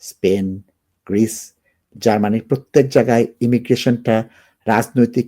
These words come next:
মুখ্য বিষয় হয়ে গিয়েছে। আমরা দেখতে পেলাম আটলান্টিকের ওপারে আমেরিকার নির্বাচনে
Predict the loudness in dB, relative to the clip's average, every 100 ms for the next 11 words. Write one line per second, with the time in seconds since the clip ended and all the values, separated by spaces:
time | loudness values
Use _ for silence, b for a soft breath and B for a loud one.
0 | -4 -6 -8 -12 -10 -10 -10 -12 -10 -12
1 | -12 -20 -20 _ _ _ _ _ _ -2
2 | 2 4 2 0 -4 -4 -2 0 2 2
3 | 0 -6 -8 -8 -2 0 0 -2 0 0
4 | 0 _ 0 2 0 0 -10 _ _ _
5 | _ _ _ _ _ _ -4 0 2 2
6 | 4 2 2 0 0 0 0 0